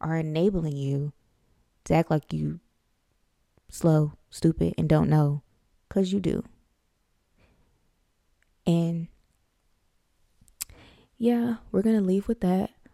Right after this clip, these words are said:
If you have listened to every single episode this season, I love you and I appreciate you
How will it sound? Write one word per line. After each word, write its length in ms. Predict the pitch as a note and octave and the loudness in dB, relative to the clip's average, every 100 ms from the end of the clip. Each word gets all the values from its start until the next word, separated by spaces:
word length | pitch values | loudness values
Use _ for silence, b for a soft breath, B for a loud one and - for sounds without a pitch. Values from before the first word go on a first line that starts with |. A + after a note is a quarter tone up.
| b b b b _ _ | b b b b _ _
If 240 | A#3+ B3+ | 4 4
you 120 | B3+ | 2
have 180 | C#4 C4 | 2 0
listened 340 | G#3+ G#3+ A#3+ A#3 | 0 0 -2 -2
to 200 | G#3+ A#3+ | -4 0
every 400 | F#3+ G3+ G#3+ G3 | -2 0 -2 -2
single 380 | - G3 F#3+ F#3 | -2 0 0 0
episode 520 | E3+ - - F3+ F#3 | -2 -4 -2 -2 0
this 140 | F3+ | -2
season, 520 | - G3+ G3 F#3+ F#3 - - | -2 -2 -2 0 -2 -2 -4
I 380 | F#3+ G3+ A#3+ B3+ | 0 2 4 4
love 360 | A#3 G#3+ A3+ G3+ | 6 6 4 2
you 460 | G3 G3+ G3+ G#3 - _ _ - | 4 4 2 -2 -8 _ _ -4
and 320 | F3+ F#3 G3 | -2 -2 -4
I 260 | F3 F3 F#3+ - | -4 -2 -2 -2
appreciate 720 | F3+ F3+ G3 - F#3+ F#3 - | -4 -2 -2 0 -2 -2 -2
you 280 | F#3 F#3 | 0 0